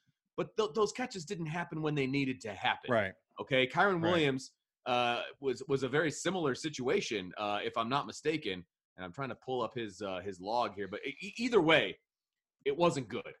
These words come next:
Speaker 1: And, and
Speaker 2: Right.
Speaker 1: they, they didn't do what we needed them to do when they needed them to do it,
Speaker 2: Right.
Speaker 1: if that make, if that makes sense.
Speaker 2: No, it, it makes sense. And it, the, the frustrating thing is they wasted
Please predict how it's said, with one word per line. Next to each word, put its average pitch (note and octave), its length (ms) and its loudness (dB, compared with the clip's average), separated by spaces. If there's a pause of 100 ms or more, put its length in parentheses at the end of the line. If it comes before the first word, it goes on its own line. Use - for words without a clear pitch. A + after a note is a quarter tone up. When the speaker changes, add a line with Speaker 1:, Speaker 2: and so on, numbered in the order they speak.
(180)
Speaker 1:
And, C#3 180 4
and D3+ 120 6
Speaker 2:
Right. - 100 0
Speaker 1:
they, D3+ 140 6
they D3+ 180 0
didn't D#3+ 420 0
do E3 280 4
what C3+ 200 4
we C#3 80 0
needed C#3+ 300 0
them C3+ 160 4
to B2 80 -10
do B2+ 400 2 (300)
when D#3 380 4
they C#3+ 140 4
needed C#3 340 2
them A#2 160 -2
to A2+ 100 -12
do A2+ 300 -4
it, G#2+ 60 2
Speaker 2:
Right. F#2 100 -4
Speaker 1:
if G2+ 120 -8
that A2 200 -8
make, G#2 200 -4
if A#2 160 -6
that G#2 140 -4
makes F#2 280 -8
sense. - 340 -16 (160)
Speaker 2:
No, F#3+ 140 4
it, D3+ 80 4 (120)
it E3+ 160 4
makes F3+ 280 4
sense. D#3 300 0
And C3+ 100 0
it, C3 280 -2
the, C3+ 240 -2
the C3+ 100 -2
frustrating D3+ 440 0
thing B2+ 160 0
is A2 140 2
they A2+ 140 4
wasted A2+ 520 0